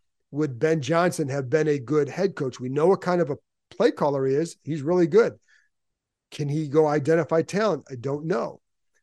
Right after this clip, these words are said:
Can, you know, is Mike Macdonald, is he gonna be the kind of dy-, is he a dynamic leader? I don't know. I think there were questions about that in Baltimore, but we know he's a terrific play caller. With Dan Quinn, we know that he had some success in Atlanta.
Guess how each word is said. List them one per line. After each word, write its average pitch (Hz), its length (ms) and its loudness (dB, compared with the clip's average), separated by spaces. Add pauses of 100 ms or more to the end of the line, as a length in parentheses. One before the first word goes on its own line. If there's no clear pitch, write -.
(380)
Can, 147 500 -4
you 151 160 -4
know, 139 140 0
is 120 120 -6
Mike 156 220 -2
Macdonald, 160 460 0
is 131 120 -6
he 160 120 -6
gonna 160 160 -2
be 156 100 0
the 143 120 -4
kind 151 240 -4
of 135 120 -4
dy-, 147 280 -2
is 139 160 -10
he 156 100 -2
a 151 60 -2
dynamic 147 540 -2
leader? 160 440 -2
I 139 120 -6
don't 160 280 0
know. 170 280 0
I 110 100 -12
think 143 180 -4
there 151 100 0
were 147 80 0
questions 160 340 -4
about 151 160 -2
that 151 120 -4
in 147 80 -8
Baltimore, 170 380 -2
but 135 100 -6
we 135 160 -6
know 156 320 4
he's 131 140 0
a 120 60 -8
terrific 170 580 -2
play 226 180 -2
caller. 113 320 -12 (640)
With 120 100 -8
Dan 139 240 0
Quinn, 214 600 0
we 135 160 -6
know 147 200 4
that 151 160 2
he 147 80 2
had 156 160 2
some 135 180 -4
success 160 500 -2
in 147 120 0
Atlanta. 180 560 -2